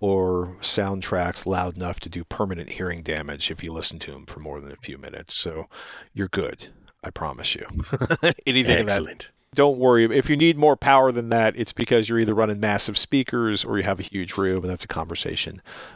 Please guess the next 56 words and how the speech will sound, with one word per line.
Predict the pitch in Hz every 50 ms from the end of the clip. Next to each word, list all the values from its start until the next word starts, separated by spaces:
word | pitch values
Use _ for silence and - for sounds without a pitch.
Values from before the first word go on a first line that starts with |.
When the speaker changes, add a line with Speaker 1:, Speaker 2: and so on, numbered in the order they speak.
| - _
Speaker 1:
for | _ - - -
another | 52 - 69 71 73 - 76 65 -
day. | - - - - - - - - - - - - - - - - - _ _ - _ _ - _ _ _ _ _ _ _ _ -
At | - 180
Robert | 202 208 202 196 170 -
Tafoya | - - 202 208 202 -
tweets, | - - 208 208 -
"Does | - 214 180
the | 196
H | 214 202 -
D | - 190
Fury | - 220 214 202
make | 196 202 196 -
a |
difference | - - 190 170 185 175 -
in | 185
the | 170 170 -
image | 190 208 208 - -
quality | - - 190 190 196 190 190
on | - 165 165
a | -
projector? | - - 156 131 - - 226 233 _ - 247 240 233
I | 214 151
want | 147 170 180
to | 185
use | 185 180 165 -
one | 165 156 143
with | 151 -
my | - 156 139
Epson | 127 131 - - - 143
forty | - - 147 156 160 151
fifty." | - - - 247 262 - - 117 92 85 - -
Well, | 208 196
what | 185 220 254
exactly | 302 339 - - 339 311 - 294 254
do |
you | 233 220
want | 214 226 214 151 -
to | -
do | 202 302
with | 349 277 - -
it? | 90 - - _ _ _ _ _ _ _ _ _ _ _ _ _ _ _ _ _
The | 156 143 143
classic | - - - 175 - 185 - - 165 -
use | 143 147 175 190 156 - - - - 180 208 _ _ _ _ 143 -
back | _ - 131 139 131 135 - -
in |
the | 123 117
old | 117 123 147 156
days | 139 120 113 110 104 104 104 - -
was | 123 117 110 110 107 104 - - - - -
to | - 131
use | 123 120 117 110
an | 113 113
H | 117 120 - -
D | 120 110 107